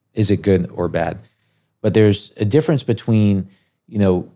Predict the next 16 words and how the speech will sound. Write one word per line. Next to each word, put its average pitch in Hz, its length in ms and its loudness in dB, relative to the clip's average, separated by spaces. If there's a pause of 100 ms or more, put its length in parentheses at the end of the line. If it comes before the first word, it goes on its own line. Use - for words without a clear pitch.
(160)
being 104 640 0
consciously 110 640 -2
awake 92 560 -2 (400)
and 98 280 -2
you 110 140 0
can 107 160 -2
actually 98 380 -2
be, 90 360 -2 (140)
like, 90 220 -8
for - 160 -6
example, 90 580 -4
in 95 100 -8
a 92 60 -4
very 95 300 0
light 90 400 -4
sleep, - 340 -14